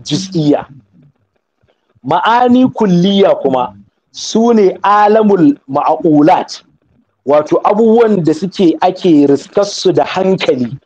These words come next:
wancan hankalin da muka ce wanda yake samawi mai kyau. Saboda haka shi ma kuma akwai kasa-kasansa. To, amma dai mu tsaya iya nan. Suka ce wannan mafarkin yana yin natija ne daga waɗannan abubuwan guda biyu, al-aqlus samawi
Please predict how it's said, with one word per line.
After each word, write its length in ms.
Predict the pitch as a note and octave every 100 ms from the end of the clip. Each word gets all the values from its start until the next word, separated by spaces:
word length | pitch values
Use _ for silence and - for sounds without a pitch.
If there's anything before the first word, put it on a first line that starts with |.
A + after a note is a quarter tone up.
| _
wancan 400 | C3 F#3 - F#3
hankalin 480 | D3+ F#3+ - F3 F3+
da 100 | D3+
muka 200 | E3 D#3+
ce 160 | - F3
wanda 240 | E3+ E3
yake 200 | D#3+ D#3
samawi 520 | - C3 C3 C3+ D#3 D3+
mai 120 | B2
kyau. 240 | - C#3 - _ _ _
Saboda 300 | - G3+ F#3
haka 380 | F#3+ G#3 F3+ F3
shi 280 | - - G3+
ma 160 | G#3 G3+
kuma 280 | G3+ G#3 G3
akwai 260 | - F3+
kasa-kasansa. 760 | F3+ D#3 E3 D3+ B2 C3 B2+ G2
To, 80 | C3+
amma 280 | C3 D3+ F3+
dai 180 | G3 G#3+ - - - _ -
mu 100 | D#3
tsaya 280 | F#3 F#3 E3
iya 200 | D3+ D3
nan. 140 | D3+ G#2+ _ _ _
Suka 360 | - C4 A#3
ce 200 | G3+ A#3+ G3+
wannan 600 | F3 A#3 C4+ A#3+ F3+ D#3+
mafarkin 640 | F3 F#3+ F#3 G#3+ C3+ - - - - -
yana 400 | - F#3+ A#3 G3 F#3
yin 180 | F#3
natija 680 | D#3 C3+ - G3 F3+ F3 C#3+
ne 200 | D3 E3
daga 280 | D#3 D3 C3
waɗannan 640 | C3 G3 F3+ D#3+ D#3 E3+ -
abubuwan 400 | D3 D#3+ E3 D3+
guda 220 | B2+ C#3
biyu, 140 | C#3+ C#3+
al-aqlus 580 | D3+ - F3+ E3+ D3+
samawi 500 | C3+ C3 D#3+ E3 F#3